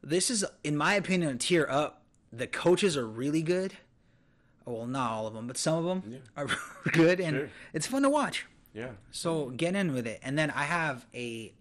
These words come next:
Speaker 1: bet for the boxing match this Saturday that
Speaker 2: Right.
Speaker 1: I am pumped about. Like I said,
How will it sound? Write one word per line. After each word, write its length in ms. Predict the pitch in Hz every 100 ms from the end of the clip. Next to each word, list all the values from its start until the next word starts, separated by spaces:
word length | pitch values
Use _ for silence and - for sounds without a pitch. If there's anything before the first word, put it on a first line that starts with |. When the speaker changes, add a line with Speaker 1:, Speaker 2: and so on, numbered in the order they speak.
| 110
Speaker 1:
bet 480 | 107 143 135 - _ - - - - - - _ - -
for 220 | 139 127
the 240 | 113 110
boxing 460 | 101 127 139 - 120
match 500 | 110 107 110 - - -
this 220 | 123 113
Saturday 680 | - 120 123 127 131 131 -
that 320 | 113 117 101
Speaker 2:
Right. 100 | 90
Speaker 1:
I 220 | 101 127 135
am 320 | 131 120 117 -
pumped 400 | - 123 117 -
about. 320 | 117 95 - -
Like 280 | 120 147 165
I 80 | 143
said, 400 | - 98 -